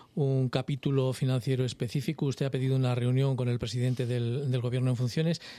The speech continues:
Imagino que todavía sin respuesta, dadas las circunstancias particularísimas que tiene el gobierno de la nación. En todo caso, no sé si Madrid debería recibir un canon especial por la singularidad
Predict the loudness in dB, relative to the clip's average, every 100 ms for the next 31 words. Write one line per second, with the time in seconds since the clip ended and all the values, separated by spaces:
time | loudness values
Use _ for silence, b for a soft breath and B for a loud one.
0 | B -4 0 2 2 2 2 0 2 2
1 | 2 0 -2 -4 0 0 0 0 -2 0
2 | 0 2 2 2 0 -2 -2 -2 0 -2
3 | 0 0 0 -2 -4 -2 -2 0 0 0
4 | 2 2 0 B B B B -2 0 2
5 | 2 2 2 2 2 2 2 0 0 0
6 | 0 0 0 0 0 B B B B -2
7 | 2 2 0 0 0 2 2 2 2 0
8 | 0 0 0 0 2 0 0 -2 0 0
9 | 2 2 0 0 2 2 2 0 -2 -2
10 | -4 -2 0 0 0 B B B -4 -2
11 | 0 2 0 0 0 2 2 2 2 2
12 | 2